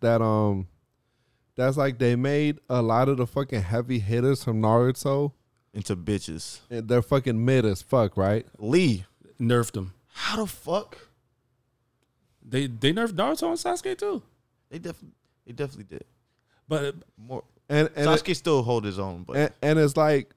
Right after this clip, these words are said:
Speaker 2: Naruto kinda mid.
Speaker 3: it's,
Speaker 1: It's
Speaker 3: it's
Speaker 1: like
Speaker 3: the writing that sucks.
Speaker 2: Yeah, bro.
Speaker 3: Th-, that's what it is.
Speaker 1: But I feel like, like, Boruto is in the same stages as Naruto.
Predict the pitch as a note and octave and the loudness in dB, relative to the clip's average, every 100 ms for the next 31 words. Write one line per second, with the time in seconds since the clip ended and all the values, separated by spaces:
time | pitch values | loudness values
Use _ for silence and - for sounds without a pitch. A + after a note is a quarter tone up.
0 | _ A2 B2+ - G#2+ - F#2 D2 D#2 - | _ -8 -8 -6 -8 -8 -12 -10 -10 -4
1 | D3+ D3 A#3 G3 C3+ D3+ D#3+ B2+ G2+ - | 0 4 4 6 4 4 4 2 0 -4
2 | A2 A#2 - - - _ _ - - _ | -10 -12 -12 -12 -16 _ _ -20 -20 _
3 | F#2 F#2 C2+ C2 - - D3+ A#2 F2+ E2+ | -10 -8 -8 -12 -12 -6 -4 -4 -8 -10
4 | - - - _ - D3 - D3 - E3+ | -14 -16 -18 _ -2 0 2 0 2 2
5 | F#3 G3 F#3 - _ _ _ _ _ _ | 6 6 6 2 _ _ _ _ _ _
6 | C#3 C3 G#2+ G#2 B2 D3 E3+ E3 - F#3 | -2 -2 -2 -2 2 2 2 0 0 4
7 | F3+ D#3+ D3+ B2 A2 C3 C3+ C3+ - C3 | 4 4 0 0 -2 0 0 0 -2 0
8 | B2+ C3+ D3 C#3+ - _ - A2 A2 G#2+ | 0 0 -2 -2 -4 _ -4 -2 0 0
9 | G#2 - _ _ _ G#2+ G#2+ G#2 F2+ E2+ | -2 -8 _ _ _ -6 0 0 0 -4
10 | - D#2 D2+ | -8 -10 -10